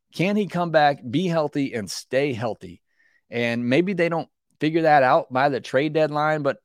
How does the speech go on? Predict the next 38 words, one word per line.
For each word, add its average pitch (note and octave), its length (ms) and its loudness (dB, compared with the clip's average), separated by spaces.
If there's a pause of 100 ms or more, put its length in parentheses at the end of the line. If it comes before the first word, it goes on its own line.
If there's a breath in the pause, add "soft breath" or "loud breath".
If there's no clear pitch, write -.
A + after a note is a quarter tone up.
they C#3 100 -2
need F#3+ 220 -4
some E3 260 -4
sort D3+ 280 0
of A2 100 -2 (100)
indication A#2+ 760 -6
there. G#2 340 -6 (560)
Is E3 220 2
he F3+ 140 0
going D3+ 280 0
to C#3+ 80 -6
be C3 220 -2
that B2 240 2
top A#2 240 -2
of - 20 -14
the A#2+ 80 -2
rotation A2 400 -4
guy? G#2 240 -2
Can A2 220 -8
he A#2 80 -4
come D3 240 -4
back D3 260 2
and A#2+ 160 -8
stay C#3 260 -2
healthy? C3 540 -2 (720)
Are C3+ 180 2
there D3 120 4
major C#3 360 0
concerns C3 540 -2
there B2 180 4
long-term? B2 840 -2 (220)
I B2 80 -4
think D3+ 160 -2
those D3+ 160 2
are B2+ 80 0
questions C3+ 500 0
we B2+ 120 -2
need B2+ 260 -2